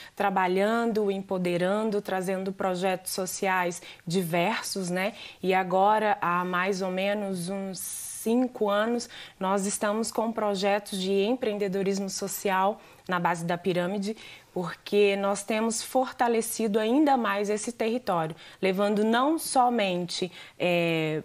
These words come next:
projetos sociais, né, é, reestruturando, reestruturando este local, mas levando realmente uma oportunidade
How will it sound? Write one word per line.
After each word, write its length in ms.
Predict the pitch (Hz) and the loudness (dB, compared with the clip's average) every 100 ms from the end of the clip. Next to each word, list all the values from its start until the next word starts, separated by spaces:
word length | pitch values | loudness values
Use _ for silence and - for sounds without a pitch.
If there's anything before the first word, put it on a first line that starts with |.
| - | -2
projetos 540 | 196 185 180 180 - | 0 0 -2 -2 -4
sociais, 800 | 202 196 - 190 180 208 311 - | -4 -4 0 2 2 2 0 -2
né, 240 | 190 196 - - - | -2 -2 -2 -10 -8
é, 200 | - 175 | 0 2
reestruturando, 1120 | 160 220 277 - 247 254 - 226 208 240 240 190 | 4 2 2 0 -2 -2 0 2 4 2 0 0
reestruturando 840 | 202 254 220 214 208 190 226 214 | 0 0 -2 -2 0 2 2 0
este 200 | 208 - | -2 0
local, 420 | 208 220 220 226 - - - | -2 0 2 0 -2 -14 -2
mas 160 | 269 | 2
levando 600 | 294 294 214 214 226 247 | 4 2 2 0 0 0
realmente 580 | 233 254 240 214 226 - | 2 0 2 0 -2 -2
uma 140 | 240 | 0
oportunidade 1200 | 220 240 277 277 - 269 269 208 190 185 190 208 | 2 2 2 -4 -4 -2 0 2 4 2 0 -4